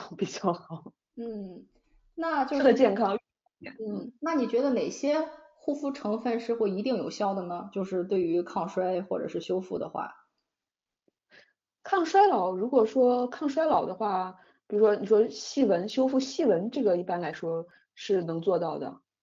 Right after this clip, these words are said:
Speaker 2: 啊，
Speaker 1: 然后美，
Speaker 2: 真的啊？
Speaker 1: 在，嗯，对，细，细纹是比较好修复的了。然后我这是，就是经常看到各种各样，很多成分，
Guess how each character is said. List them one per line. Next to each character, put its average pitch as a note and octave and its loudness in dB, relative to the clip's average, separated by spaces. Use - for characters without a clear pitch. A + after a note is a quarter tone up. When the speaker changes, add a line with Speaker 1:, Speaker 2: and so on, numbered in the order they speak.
Speaker 2:
啊， F#3+ 0
Speaker 1:
然 G#3 -2
后 A#3 6
美， F3+ 0
Speaker 2:
真 A#3 4
的 A3 2
啊？ - -14
Speaker 1:
在， - -20
嗯， B3+ 4
对， A#3 8
细， G#4 6
细 - 2
纹 B3 6
是 C#4 0
比 G#3+ -2
较 G#3 6
好 G3 -2
修 F#3 -2
复 G3 -12
的 F3 -6
了。 - -10
然 A3 -4
后 A#3 4
我 F#3+ 8
这 B3 6
是， - -8
就 B3 0
是 A#3+ -4
经 E4+ 2
常 A#3 4
看 - -2
到 G3+ 2
各 G4+ 8
种 C4 6
各 G#3 4
样， F#3+ 2
很 F#3+ -4
多 D#4 2
成 C4 2
分， F#3 0